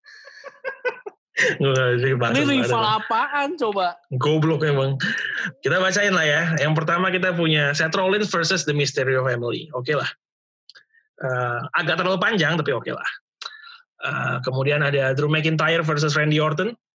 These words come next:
Speaker 1: Eh, gokil, sempat ada pergantian title. Kemudian ada Edge versus Randy Orton. Wah, hebat banget Randy Orton ada dua nama nih di sini.
Speaker 2: Iya.
Speaker 1: Kemudian ada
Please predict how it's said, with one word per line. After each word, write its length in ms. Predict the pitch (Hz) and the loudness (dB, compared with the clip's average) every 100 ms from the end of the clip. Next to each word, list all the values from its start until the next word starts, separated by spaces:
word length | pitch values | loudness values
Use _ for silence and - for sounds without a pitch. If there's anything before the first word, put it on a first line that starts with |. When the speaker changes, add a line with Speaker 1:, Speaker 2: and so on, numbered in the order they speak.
| _ _ _ _ _ | _ _ _ _ _
Speaker 1:
Eh, 340 | - 123 120 117 | -4 -2 -2 -2
gokil, 480 | 117 123 151 156 156 | -2 0 0 0 -2
sempat 240 | 147 - | -4 -6
ada 240 | - 135 127 | -4 -2 -2
pergantian 400 | 123 123 127 120 | -2 -2 -2 -2
title. 400 | 113 120 170 208 _ _ _ _ _ | -6 -4 -4 -4 _ _ _ _ _
Kemudian 320 | - 127 139 143 | -6 0 2 2
ada 240 | 139 - | 0 0
Edge 240 | 175 185 - | -2 -2 -2
versus 240 | 170 165 156 | 0 0 0
Randy 160 | 151 156 | 2 2
Orton. 400 | 151 147 160 190 156 | 2 0 0 0 -2
Wah, 80 | - | -2
hebat 240 | 123 120 | -2 -2
banget 320 | 170 190 127 | -2 -2 0
Randy 80 | 127 | 0
Orton 240 | 123 156 | 0 0
ada 80 | 131 | 0
dua 240 | 113 123 123 | -2 -4 -2
nama 320 | 123 185 117 | -2 -2 -4
nih 80 | 98 | -8
di 80 | |
sini. 200 | - 95 90 135 - _ _ _ - - - 196 | -10 -12 -14 -20 -20 _ _ _ -20 -20 -10 -10
Speaker 2:
Iya. 200 | 160 156 _ - - - | -10 -16 _ -4 -4 -2
Speaker 1:
Kemudian 480 | 156 147 151 160 160 | 0 2 2 2 0
ada 560 | 131 139 135 131 135 | 0 0 0 -2 -4